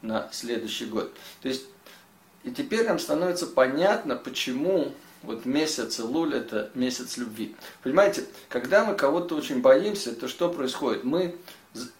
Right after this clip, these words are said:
просто держимся в стороне от этого человека, или мы замыкаемся, если мы не можем держаться в стороне. Мы просто внутренне замыкаемся, мы закрываемся, мы строим стены и так далее, и так далее.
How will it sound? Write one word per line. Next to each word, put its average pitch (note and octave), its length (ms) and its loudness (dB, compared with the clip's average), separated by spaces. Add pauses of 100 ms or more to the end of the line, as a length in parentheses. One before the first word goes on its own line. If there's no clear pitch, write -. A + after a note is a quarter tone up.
(160)
просто E3 260 -2
держимся D3 480 2
в B2 60 -10
стороне B2+ 480 6
от - 100 -2
этого A2+ 240 -4
человека, A#2+ 580 0
или B2 120 0
мы C3+ 160 2
замыкаемся, D3 720 6
если B2 220 -4
мы A#2+ 160 0
не A2+ 100 -6
можем B2+ 320 -2
держаться A#2 320 -2
в - 40 -8
стороне. A#2 340 2
Мы B2 120 -2
просто D3+ 340 -2
внутренне D3+ 580 2
замыкаемся, C3 720 4
мы A#2 100 -6
закрываемся, B2+ 720 6
мы A#2 100 -4
строим A#2 340 -2
стены C#3+ 520 6
и A#2+ 60 0
так B2 280 4
далее, C3 240 8
и - 20 -8
так A2+ 220 0
далее. G#2 240 0